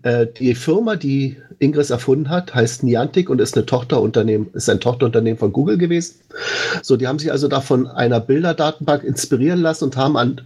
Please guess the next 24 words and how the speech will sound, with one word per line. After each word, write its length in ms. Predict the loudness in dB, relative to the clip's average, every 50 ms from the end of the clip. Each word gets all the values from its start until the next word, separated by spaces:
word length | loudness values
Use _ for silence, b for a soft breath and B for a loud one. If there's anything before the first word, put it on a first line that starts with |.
| -4
an 160 | 0 0 0 2
diesen 320 | 0 -2 -2 -2 -8 -2
Punkten, 320 | 0 0 0 0 0 -2
wo 60 | 0 0
etwas 280 | 0 0 -2 -2 0
Besonderes 560 | 0 0 2 2 2 0 2 0 -2 -2 0
ist, 220 | 2 0 0 0 0
also 300 | -2 0 2 0 0 -2 B B B B B B B B B B B B B
sa-, 160 | -2 -2 -2 0 0
sagen 180 | 0 0 2
wir 60 | 2 0
mal 100 | 0 0
eine 120 | 0 0
Kirche 520 | 0 0 2 2 2 0 0 -2 -2 0
oder 380 | 0 0 0 2 0 0 0 -2 0 0
eben 220 | 2 2 0 0 0
eine, 280 | 0 0 2 2 0
ein 180 | 0 -2 -2 0
Denkmal, 440 | 0 0 0 0 0 0 0 0 2
haben 200 | 2 2 2 2
sie 120 | 0 0
dann 200 | 0 2 0 2
ein 280 | 2 2 2 0 0 -2
Portal 600 | -2 -2 -2 0 0 0 0 2 2 0 -2